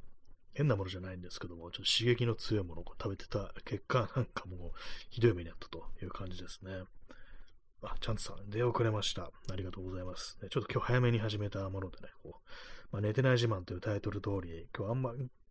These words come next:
あんまっていうか、こう、あ、チャンツさん、えー、最近あんまり眠れてないのはニンニクの食べ過ぎかもしれない。あー、やっぱ、関係あるんですかね、覚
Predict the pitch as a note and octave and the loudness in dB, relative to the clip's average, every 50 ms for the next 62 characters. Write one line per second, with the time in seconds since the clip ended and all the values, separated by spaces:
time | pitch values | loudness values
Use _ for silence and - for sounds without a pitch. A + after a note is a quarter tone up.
0 | - - - A2+ B2 C3+ C3 - - F#2 - - - - - - - - - - | -10 -4 -2 -2 0 0 -2 -2 -6 -8 -6 -6 -6 -6 -6 -8 -10 -10 -8 -8
1 | - - - - - - - - - - - - - - - - - - - - | -6 -6 -6 -6 -4 -4 -2 -2 -4 -6 -6 -8 -10 -10 -10 -10 -10 -8 -10 -8
2 | - - G#2 - - - - B2+ A#2+ - - G2+ F#2 F#2+ G2 G2 G2 - - D3 | -6 -4 -6 -6 -2 0 2 2 2 2 0 -4 -4 -4 -4 -4 -2 2 4 4
3 | D3+ - D3+ D3 C#3 C#3+ D3 C#3+ C3 B2 A#2+ A#2+ C3 C#3 C#3 B2+ - C3 B2+ - | 4 6 6 6 8 8 8 8 8 8 8 8 8 8 6 6 6 6 6 6
4 | D3 C3+ G2+ F#2 F#2+ G#2 A2+ A#2 G2+ A2+ A2 - A2+ G#2+ G2+ G2 A2+ A2 G#2 - | 6 6 6 6 6 6 6 6 6 6 4 4 4 2 2 4 4 4 4 4
5 | G#2+ - - - - D#2+ D#2+ - - - - - - - - - - - - - | 2 2 0 -2 -4 -6 -8 -8 -8 -10 -12 -14 -12 -12 -10 -8 -6 -6 -6 -6
6 | - - - - A2 G2+ G2+ G2 G2 G2 - - - F#2 F#2 E2 D2 - - - | -6 -4 -2 -2 0 0 0 0 0 -2 -2 -2 -4 -2 -2 -4 -8 -10 -12 -12
7 | - - - - - - - B2+ A#2+ C3+ A#2+ G#2+ - - G#2 F#2+ - A#2+ - | -12 -10 -8 -8 -6 -2 0 2 4 4 4 2 2 0 -2 -2 -2 -2 -4